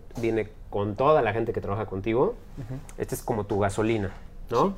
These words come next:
Speaker 2: Sí, ese oxígeno,
Speaker 1: ¿Hasta dónde
Speaker 2: ¿no?
Speaker 1: quieres llegar?
Speaker 2: Ese oxígeno.
Speaker 1: ¿Cuánta gasolina le estás poniendo? ¿Cuánta gasolina? ¿Cuánta gasolina? ¿Hasta dónde quieres llegar?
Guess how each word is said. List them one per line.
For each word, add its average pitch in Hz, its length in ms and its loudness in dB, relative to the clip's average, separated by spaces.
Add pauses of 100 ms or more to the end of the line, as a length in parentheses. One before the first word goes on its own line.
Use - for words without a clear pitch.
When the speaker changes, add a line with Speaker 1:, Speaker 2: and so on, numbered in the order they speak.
(100)
Speaker 2:
Sí, 147 60 -8
ese 139 100 -2
oxígeno, 160 340 6
Speaker 1:
¿Hasta 135 60 10
dónde 156 220 10
Speaker 2:
¿no? - 40 -2
Speaker 1:
quieres 151 240 8
llegar? 107 240 6
Speaker 2:
Ese - 140 0
oxígeno. 135 220 6
Speaker 1:
¿Cuánta 151 180 8
gasolina 127 480 6
le 117 80 6
estás 113 240 2
poniendo? 110 440 2
¿Cuánta 127 280 2
gasolina? 110 400 2
¿Cuánta 113 240 0
gasolina? 98 440 0
¿Hasta 98 240 -2
dónde 135 220 2
quieres 131 220 4
llegar? 117 300 6